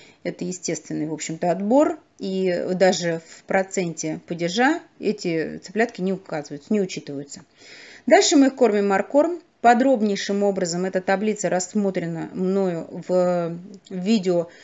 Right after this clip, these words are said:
про себестоимость бройлера. Пожалуйста, посмотрите его, прежде чем задавать какие-то вопросы. Там я очень-очень подробно обо всем рассказываю, откуда берутся какие цифры.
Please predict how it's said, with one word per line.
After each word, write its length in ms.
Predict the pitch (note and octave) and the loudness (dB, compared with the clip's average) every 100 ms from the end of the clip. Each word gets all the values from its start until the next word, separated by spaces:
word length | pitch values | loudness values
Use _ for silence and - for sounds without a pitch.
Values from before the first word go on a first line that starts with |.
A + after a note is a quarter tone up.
| - - - - - | -20 -20 -20 -20 -4
про 220 | A3+ G#3+ | 2 4
себестоимость 680 | G#3 G3 G#3+ - G3+ F3 F3 | 4 0 -2 0 -2 -2 -4
бройлера. 460 | A3+ D#4+ F4+ D#4+ | 0 4 4 4
Пожалуйста, 480 | D#4 G#3+ G#3+ G#3+ G#3+ | 4 2 4 0 0
посмотрите 640 | - G#3+ A3+ G#3+ A3+ A3 G3 | -6 -2 2 2 2 0 0
его, 80 | E3+ | -2
прежде 300 | G3 F#3 - | 0 0 -2
чем 100 | F3+ | -6
задавать 400 | F3 F#3+ G3 F#3 | -2 2 2 0
какие-то 340 | F3 E3+ E3+ | -6 -8 -2
вопросы. 440 | F3 F3 A#3+ C#4 | -2 0 0 0
Там 160 | B3+ G3+ | -2 0
я 180 | G3 G3 - | 2 0 2
очень-очень 960 | C4 C4 A#3 G#3 - - A3+ G3+ F3+ | 4 4 2 0 0 4 4 4 0
подробно 480 | F#3+ F#3+ G3+ E3+ D#3+ | 0 2 0 0 -4
обо 140 | D#3+ | -4
всем 240 | F3 F3+ D#3+ | -4 -4 -6
рассказываю, 680 | F3 - A3 B3+ C#4 C4 | -6 0 2 2 2 4
откуда 300 | F#3 - G#3+ | 2 0 -6
берутся 320 | F#3 F#3 F#3 - | -4 -6 -6 -6
какие 320 | D#3+ D#3 E3 | -8 -6 -10
цифры. 440 | - D#3 - D3+ | -8 -10 -8 -12